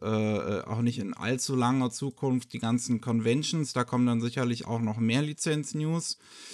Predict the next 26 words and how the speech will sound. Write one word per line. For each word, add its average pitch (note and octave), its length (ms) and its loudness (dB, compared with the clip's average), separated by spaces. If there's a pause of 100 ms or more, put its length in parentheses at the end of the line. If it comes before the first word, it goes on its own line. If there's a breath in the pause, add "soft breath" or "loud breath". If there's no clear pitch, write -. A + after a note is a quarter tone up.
(340 loud breath)
Jetzt C#3 640 2 (100)
haben E3 540 6
wir E3 640 2
einmal E3 460 2
von D3 560 0
Leonine, C3+ 1300 4
dass, - 500 0
äh, A#2+ 180 2
die D#3 880 2
bekannt C#3 300 -2
gegeben C3 420 0
haben, B2 220 4
dass A#2+ 160 -2
sie A#2+ 60 -4
sich A#2 160 -2
die B2+ 80 -4
Rechte A#2 280 0
an G2 120 4
dem A#2 120 4
Film A#2+ 360 2
Toto-chan, C#3+ 580 2
das B2 160 -2
kleine B2 320 4
Mädchen A#2+ 360 4
am A2+ 140 0
Fenster, C3+ 540 2